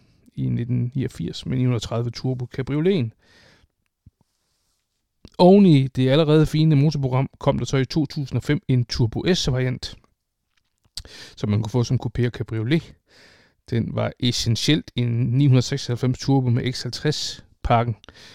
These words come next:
men havde også keramiske bremser og lidt andre udstyrstilføjelser. Når man snakker ni hundrede seksoghalvfems, så kan man heller ikke komme udenom de fantastiske G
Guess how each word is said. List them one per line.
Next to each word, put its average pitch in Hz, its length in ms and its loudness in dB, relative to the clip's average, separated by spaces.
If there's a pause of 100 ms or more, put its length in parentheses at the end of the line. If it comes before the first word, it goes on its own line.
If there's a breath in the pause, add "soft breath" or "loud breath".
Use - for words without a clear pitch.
(160 loud breath)
men 110 140 0
havde 110 280 0
også 135 440 0
keramiske 113 440 -2
bremser 127 420 -2
og 110 400 -6 (720 soft breath)
lidt - 140 -6
andre 123 400 -6
udstyrstilføjelser. - 2250 -10 (1700 loud breath)
Når 147 100 8
man 139 140 8
snakker 139 400 6
ni 151 140 8 (120)
hundrede 143 280 8
seksoghalvfems, - 920 -2
så - 180 -6
kan 131 160 -2
man 120 100 2
heller 120 120 2
ikke 120 100 -4
komme 123 240 2
udenom 127 260 4
de 127 140 -4
fantastiske 123 1200 -4 (460)
G - 20 -4